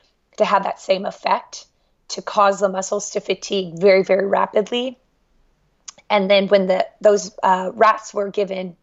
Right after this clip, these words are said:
citrulline malate, they noticed that they were able to, their muscles were able to resist fatigue and maintain force or power output for a longer period of time compared to when they weren't given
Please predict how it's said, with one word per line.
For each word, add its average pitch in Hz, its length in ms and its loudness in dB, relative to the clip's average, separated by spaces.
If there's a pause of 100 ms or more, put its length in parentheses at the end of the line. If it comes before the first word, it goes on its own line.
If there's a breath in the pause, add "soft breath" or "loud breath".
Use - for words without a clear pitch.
(300)
citrulline 196 480 -2
malate, 208 480 -2 (1120 soft breath)
they 214 140 -2
noticed 196 600 0
that 180 420 -2 (100)
they 202 140 0
were 196 160 2
able 190 240 0
to, 190 560 -8
their 196 160 4
muscles - 580 -2 (140)
were 185 340 -4
able 208 260 2
to 202 200 -6
resist 196 480 -2
fatigue 214 500 -2 (340 loud breath)
and 220 140 2
maintain 196 480 0
force 190 420 -2
or 190 80 2
power 190 400 2
output - 400 -4
for 202 200 0
a 202 60 -8
longer 202 340 0
period 196 280 -2
of 190 80 -10
time 165 280 -10 (680 soft breath)
compared 214 300 4
to 208 80 0
when 185 140 4
they 185 100 -2
weren't 185 280 -6
given 202 380 -8